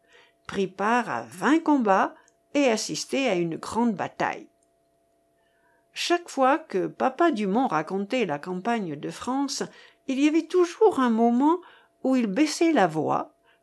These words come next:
comme pour raconter des choses mystérieuses. L'auditoire se serrait autour de lui, et moi, dans le grand lit où je faisais le mort,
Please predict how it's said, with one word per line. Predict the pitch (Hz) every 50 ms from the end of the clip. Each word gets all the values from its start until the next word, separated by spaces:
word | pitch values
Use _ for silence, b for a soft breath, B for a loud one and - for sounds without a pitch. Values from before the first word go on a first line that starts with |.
| _ _
comme | - 339 359 359
pour | 359 - 214 196
raconter | 196 233 277 277 277 247 254 240 349 349
des | 240 175 160
choses | - - 254 262 254 - 180
mystérieuses. | 196 262 285 - - - 180 - 190 175 175 185 170 151 135 131 - - - - _ _ _ _ _ _ _ _ _ _ _ _ _ _ _ _ _
L'auditoire | 202 196 208 208 170 185 175 180 185 185 180 175 160 -
se | - 156 151
serrait | - - 190 185 214 240 240 -
autour | 170 151 - 151 143 165
de | 196 220
lui, | 214 240 269 320 381 - b b b b b b b _ _ _ _
et | 185 170
moi, | 165 175 190 220 233 214 143 - _ _ _ b b b b -
dans | 202 160 143 151
le | 156 160 156
grand | - - - 160 185 202
lit | 208 214 254 247 196
où | 151 151
je | 156 147 165
faisais | 160 160 - 165 160 175 202 185
le | 139 - 135
mort, | 196 - 240 269 254 196 170 - - 139